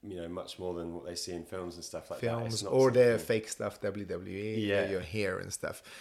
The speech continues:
Speaker 1: But
Speaker 2: Yeah,
Speaker 1: in
Speaker 2: so
Speaker 1: Iran, it's, it's, is it
Speaker 2: do
Speaker 1: the
Speaker 2: you know
Speaker 1: national
Speaker 2: there
Speaker 1: sport?
Speaker 2: is, I, national sport? Many countries, they've got,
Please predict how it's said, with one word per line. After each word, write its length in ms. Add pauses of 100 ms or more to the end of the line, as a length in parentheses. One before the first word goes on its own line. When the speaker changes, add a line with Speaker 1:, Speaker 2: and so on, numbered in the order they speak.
(300)
Speaker 1:
But 60
Speaker 2:
Yeah, 60
Speaker 1:
in 40
Speaker 2:
so 180
Speaker 1:
Iran, 240
it's, 240
it's, 300 (160)
is 120
it 40
Speaker 2:
do 60
Speaker 1:
the 20
Speaker 2:
you 60
know 260
Speaker 1:
national 80
Speaker 2:
there 300
Speaker 1:
sport? 0
Speaker 2:
is, 180 (100)
I, 200 (120)
national 400
sport? 540
Many 300
countries, 380
they've 200
got, 120